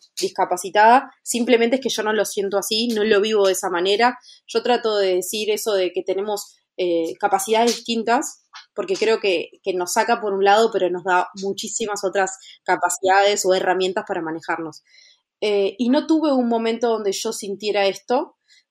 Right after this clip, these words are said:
eh, porque por la forma de la crianza que tuve en mi familia, por, por mi personalidad,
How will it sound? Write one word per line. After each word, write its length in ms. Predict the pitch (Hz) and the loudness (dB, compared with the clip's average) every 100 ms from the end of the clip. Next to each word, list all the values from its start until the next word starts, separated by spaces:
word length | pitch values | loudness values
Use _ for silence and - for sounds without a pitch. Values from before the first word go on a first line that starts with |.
| - | -8
eh, 520 | 185 175 175 165 160 156 - | -6 -4 -4 -6 -8 -14 -2
porque 480 | 196 185 196 175 - | -2 0 0 -2 -4
por 160 | - 185 | -4 0
la 160 | 180 180 | 0 0
forma 360 | 220 220 226 | -2 -2 0
de 140 | 202 180 | 0 0
la 140 | 180 | -2
crianza 400 | 175 185 202 220 | 0 0 0 -4
que 100 | 202 | -6
tuve 140 | 202 | -4
en 60 | 208 | -4
mi 100 | 196 | -4
familia, 580 | 196 190 240 262 247 240 | -6 -4 0 4 4 4
por, 360 | 196 - 165 - - _ _ _ _ _ _ _ - | -2 -4 -8 -18 -20 _ _ _ _ _ _ _ -2
por 180 | 226 233 | 0 4
mi 180 | 285 | 4
personalidad, 920 | 277 294 262 214 180 190 208 208 226 | 4 2 0 -4 0 4 6 6 2